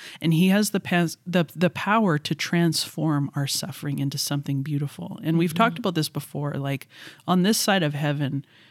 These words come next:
Speaker 1: we will have trouble. We will have suffering. That's inevitable. If God took away all of our suffering, we'd be in heaven. <laughs>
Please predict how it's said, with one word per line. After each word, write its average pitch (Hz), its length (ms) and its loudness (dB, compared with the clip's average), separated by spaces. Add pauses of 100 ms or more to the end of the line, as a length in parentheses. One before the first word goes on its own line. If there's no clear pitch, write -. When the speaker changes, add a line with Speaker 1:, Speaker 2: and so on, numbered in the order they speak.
(200)
Speaker 1:
we 165 240 2
will 175 240 4
have 165 220 2
trouble. - 520 -8 (240)
We 147 180 4
will 170 240 4
have 170 240 0
suffering. - 640 -6
That's 156 300 0
inevitable. 139 680 -2
If 139 180 -4
God 160 260 2
took 156 200 -2
away 139 260 2
all 139 140 2
of 135 80 -4
our 135 160 -4
suffering, 151 440 -2
we'd 156 340 2
be 151 160 4
in 170 120 4
heaven. 165 440 2
<laughs> 208 60 4